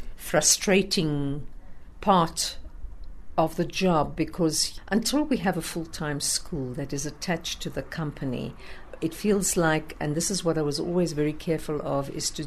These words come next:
do, go out and do little projects just because you have to or can do them somewhere. I, I, it's of no benefit to either party, not to the people you're trying to assist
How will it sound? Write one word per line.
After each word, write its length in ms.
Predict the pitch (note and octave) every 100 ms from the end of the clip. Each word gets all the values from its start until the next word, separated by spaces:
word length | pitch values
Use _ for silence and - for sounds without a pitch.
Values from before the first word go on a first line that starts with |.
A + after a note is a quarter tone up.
| D3
do, 240 | - F#3 F3
go 260 | F3 F3 -
out 220 | D#3+ D3
and 160 | D#3+
do 160 | C#3 F3+
little 220 | E3 C#3+
projects 720 | - - F#3+ F3+ D#3 - -
just 260 | - E3 -
because 320 | F#3 F3 D3
you 120 | D#3
have 260 | C#3+ D3 -
to 120 | - C#3+
or 140 | C#3
can 360 | - F3+ D3+ C#3+
do 220 | C#3+ C3+
them 200 | C3 C3+ - - -
somewhere. 600 | - - D#3+ D3+ C3+ B2+
I, 160 | - D#3 -
I, 120 | - - - -
it's 320 | F3 - -
of 160 | E3 E3
no 120 | D#3+
benefit 460 | D#3 D3 C3+ C#3+ -
to 300 | - C3+ B2+ - -
either 220 | C#3 C3+
party, 560 | C3 F#2 - - - - - - - - -
not 160 | D3+ D3+
to 100 | -
the 80 | C#3+
people 400 | - D#3+ D#3+ D3
you're 140 | C#3
trying 320 | C#3 D3+ C3+
to 140 | C3+ D3
assist 420 | - - D3 -